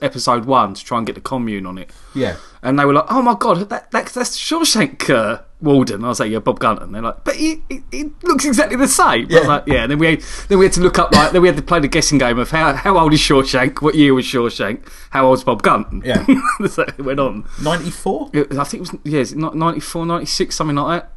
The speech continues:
Speaker 1: I s-,
Speaker 2: Yeah.
Speaker 1: I think, I can't, uh, we'll, we'll, we'll never know.
Speaker 2: We'll ne-,
Speaker 1: We'll
Speaker 2: we'll,
Speaker 1: never know.
Speaker 2: If, if only there was a way to find
Speaker 1: I
Speaker 2: out.
Speaker 1: know, yeah.
Speaker 2: <clears throat> We've also got Rosario Dawson
Speaker 1: Yeah.
Speaker 2: in this, um, and, uh, some other people. Some, I won't spoil 'cause there was one lovely surprise
Speaker 1: Oh,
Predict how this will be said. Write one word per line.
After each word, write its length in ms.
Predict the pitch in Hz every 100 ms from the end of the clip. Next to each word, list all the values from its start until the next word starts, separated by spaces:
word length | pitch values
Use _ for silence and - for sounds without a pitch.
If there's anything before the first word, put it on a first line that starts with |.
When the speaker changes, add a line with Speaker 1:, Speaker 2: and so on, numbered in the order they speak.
| -
Speaker 1:
I 60 | 139
s-, 120 | 95 -
Speaker 2:
Yeah. 40 |
Speaker 1:
I 20 |
think, 140 | - 107
I 100 | -
can't, 180 | 87 -
uh, 100 | 92 139
we'll, 200 | 156 143
we'll, 240 | 143 151
we'll 160 | 160 170
never 200 | 196 180
know. 180 | 165 135 95
Speaker 2:
We'll 100 | 139
ne-, 80 | 151
Speaker 1:
We'll 180 | 165 202
Speaker 2:
we'll, 100 | 254
Speaker 1:
never 180 | 262
know. 260 | 233 185 113
Speaker 2:
If, 180 | 170 165
if 100 | 175 -
only 240 | 214 226 214
there 100 | 185
was 100 | 156
a 40 |
way 140 | 156 147
to 100 | 135
find 160 | 147
Speaker 1:
I 100 | 196
Speaker 2:
out. 240 | 180 139 123
Speaker 1:
know, 180 | 127
yeah. 320 | 110 208 - 156
Speaker 2:
<clears throat> 60 |
We've 140 | 147 160
also 180 | 156
got 160 | 156 147
Rosario 400 | 135 160 147 127
Dawson 480 | - 127 117 135 139 - - -
Speaker 1:
Yeah. 320 | 170 131 82 - -
Speaker 2:
in 120 | 113
this, 420 | 123 131 - -
um, 480 | 107 107 107 107 104 - - - -
and, 520 | 107 104 104 107 113
uh, 160 | 120 127
some 160 | 196 202
other 100 | 127
people. 200 | 87 92
Some, 160 | 139 120 101
I 100 | 117
won't 340 | 131 139 127
spoil 600 | - - - 113 98 87
'cause 160 | 85 104
there 80 | 117
was 120 | 101
one 140 | 127
lovely 400 | 127 143 151 139
surprise 400 | - 101 127
Speaker 1:
Oh, 40 | 123